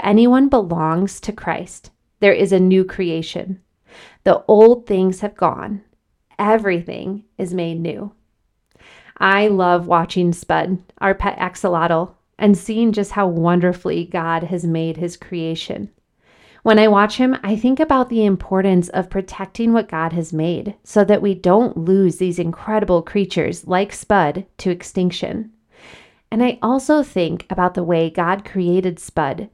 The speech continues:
to regrow parts of his brain and heart if he needs to, and how God gives us new spiritual hearts and new minds to follow him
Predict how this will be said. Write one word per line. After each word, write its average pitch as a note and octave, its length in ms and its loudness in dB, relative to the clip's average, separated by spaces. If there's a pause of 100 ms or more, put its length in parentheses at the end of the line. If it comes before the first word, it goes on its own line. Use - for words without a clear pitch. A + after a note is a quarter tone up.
to F#3 180 -2
regrow G3 500 -2
parts F3+ 240 -6
of F3 120 -2
his E3 160 0
brain E3+ 540 -2 (140)
and F3 160 0
heart - 480 -6
if F3+ 140 -8
he F#3+ 120 -4
needs F3 360 0
to, - 300 -6 (500)
and G3 140 2
how F#3+ 180 4
God F#3+ 480 0
gives F3+ 300 -2 (120)
us G#3 340 0
new G3 380 4
spiritual E3+ 580 -6
hearts G3 600 -6 (160)
and F3 240 2
new G#3 220 6
minds - 580 -4 (160)
to F#3+ 100 -8
follow G3 440 2
him F#3+ 420 -6